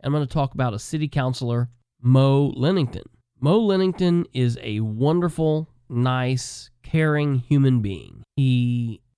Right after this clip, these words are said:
is loved in the community. He's somebody that everyone in the community knows, specifically everybody in his district, but everybody in Winchester knows him.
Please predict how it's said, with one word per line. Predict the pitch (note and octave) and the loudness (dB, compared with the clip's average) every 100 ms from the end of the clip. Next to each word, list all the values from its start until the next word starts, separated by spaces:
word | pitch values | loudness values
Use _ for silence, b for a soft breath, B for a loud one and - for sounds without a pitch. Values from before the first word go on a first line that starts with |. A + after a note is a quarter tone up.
| _ | _
is | - B2+ A2+ | 0 0 2
loved | A2 B2 D#3+ G3 | 0 2 2 0
in | A3 | 0
the | A3+ | 0
community. | A3 A3 E3+ C#3+ C#3+ D#3+ G#3 - _ _ | -2 2 4 4 2 0 -4 -10 _ _
He's | C#3+ B2 | -4 -4
somebody | - C#3 D#3 D#3 D#3 D#3+ D#3 | -2 -2 0 2 0 0 0
that | C3 A#2 G2+ - _ | -2 -4 -6 -12 _
everyone | B2 D#3 F#3 G#3 G3 F#3+ G3 | -6 -2 0 0 0 0 0
in | |
the | G3 | -2
community | F#3+ F#3 F#3 F#3+ G3 G3+ | -2 -2 2 2 0 0
knows, | F#3+ B2 A#2 C3 F3 - - _ | 0 2 2 0 -2 -10 -18 _
specifically | - _ C3 - A#3+ - C#3+ A#2 | -20 _ -4 -4 -6 -6 -6 -2
everybody | B2+ C#3+ C#3 C#3 C3+ | -2 0 0 -2 -2
in | C3+ A#2+ | -2 0
his | A#2+ G#2 | 0 -2
district, | A2 F3 - A2 G#2+ | -2 -2 0 -6 -8
but | - E3 - | -10 -10 -8
everybody | G3 G#3+ G#3+ F#3+ E3+ | -6 -2 0 0 0
in | D#3 C#3 | 0 2
Winchester | A#2+ C3+ C3 C3 B2 C3+ | 2 2 2 -2 -2 -2
knows | A#2 G2 G2 | 0 -2 -6
him. | G#2 C3 | -8 -10